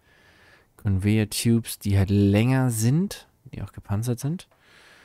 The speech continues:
Ähm, die haben wir einmal, dann, jetzt muss ich schauen, wo sind denn die anderen? Hier, Max Packs, das sind halt diese Bohrer, den werden wir gleich mal ausprobieren.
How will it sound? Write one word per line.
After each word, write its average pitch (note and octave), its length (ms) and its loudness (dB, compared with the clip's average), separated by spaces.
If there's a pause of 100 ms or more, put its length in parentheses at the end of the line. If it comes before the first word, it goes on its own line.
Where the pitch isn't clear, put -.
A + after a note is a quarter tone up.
(440)
Ähm, A2+ 1200 -6
die F#2+ 220 -2
haben F#2+ 240 0
wir G2 140 -6
einmal, A2 460 -4
dann, G#2 760 -2 (2250)
jetzt - 160 -20
muss A2+ 180 -14
ich - 180 -12
schauen, G#2 400 -6
wo F#2+ 140 -4
sind G#2+ 260 -6
denn G#2 200 -4
die G2 120 -8
anderen? G2+ 680 -4 (1700)
Hier, F#2+ 140 -2
Max F2+ 340 -2
Packs, - 400 -8
das F2+ 140 -6
sind F#2 120 -2
halt F#2 160 -4
diese F#2+ 220 -4
Bohrer, G#2 300 0
den G2+ 120 0
werden C3 120 2
wir B2+ 60 2
gleich G#2+ 140 0
mal F2 80 -6
ausprobieren. B2+ 360 -6